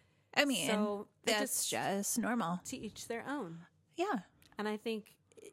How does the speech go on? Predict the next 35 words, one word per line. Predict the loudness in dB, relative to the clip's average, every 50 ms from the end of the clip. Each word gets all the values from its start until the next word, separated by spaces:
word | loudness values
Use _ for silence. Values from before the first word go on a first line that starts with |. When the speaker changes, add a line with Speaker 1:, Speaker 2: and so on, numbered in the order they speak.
| -20 _ _ _ -20 -12 -8
Speaker 2:
the | -6 -4
same | -2 0 0 0 0 0
goes | 0 0 0 0 0
for | 0 0 0
every | 0 0 0 -2
part | -2 -2 -2 -2 -4 -6 -10 -14 _ -8
of | -6 -4
your | -2 -2 -2
body. | -2 -2 -4 -4 -6 -8 -8 -10 -14 -14 -4
Speaker 1:
Yeah. | 0 2 2 4 4 4
Speaker 2:
Just | 4 4 2 -4 -10 -18 -20 -20 -14 -8
each | -4 -4 -4 -4 -6 -10 -12 -12 _ _ _ _ _ _ _ _ _ _ -2
their | 0 0 2
own. | 2 0 0 0 -2 -4 -6 -8 -14 -10
<laughs> | -6 -4 2 6
Speaker 1:
Well, | 6 6 6
I | 6 4 6 6
have | 4 4 2 2
to | 2 2 2 2
tell | 0 -2 0 0
you, | 0 2 2 2 2 2 0 0 0 2
as | 2 2 2 2
a | 2 4 4 4 2 2
swimmer, | 2 0 0 0 2 2 2 2 2
we | 2 2 2
weren't | 2 2 2 2 2
allowed | 2 2 2 0 0 0
to | 0
shave | 0 0 2 2 2
our | 2 0 0
legs | 0 -2 -2 0 0 0 0 2 0 0 0
the | 2 2 4
entire | 4 4 4 4 2 0 0 0 0 0 0 0 -2 0 0 0 0 0
swim | 0 0 0 0 2 0 0
season. | 0 0 0 0 0 0 -2 -2 -4 -4 -4 -4